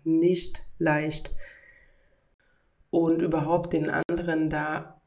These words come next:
aussprechen zu lassen, wenn es um so ein Lebensthema geht, ist sehr, sehr, sehr herausfordernd. Und ich bin dankbar, dass das jetzt bei uns zum Beispiel passiert ist. Und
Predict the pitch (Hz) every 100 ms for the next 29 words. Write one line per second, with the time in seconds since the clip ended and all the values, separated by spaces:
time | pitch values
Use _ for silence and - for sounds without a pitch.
0 | _ - 170 185 - - 156 143 - 147
1 | - 147 143 151 - 180 165 151 151 147
2 | 151 151 147 160 175 - 151 147 139 143
3 | 151 180 196 185 - - - 156 147 143
4 | 143 151 147 - - _ _ _ _ _
5 | - 139 - 170 165 165 - 156 156 151
6 | 156 151 143 147 139 147 - - 147 139
7 | 139 139 - 143 147 - 170 165 165 -
8 | - 160 165 220 202 170 - 156 160 165
9 | - - 170 165 - 160 156 - 165 -
10 | 160 156 180 175 - 156 156 - 165 151
11 | 151 -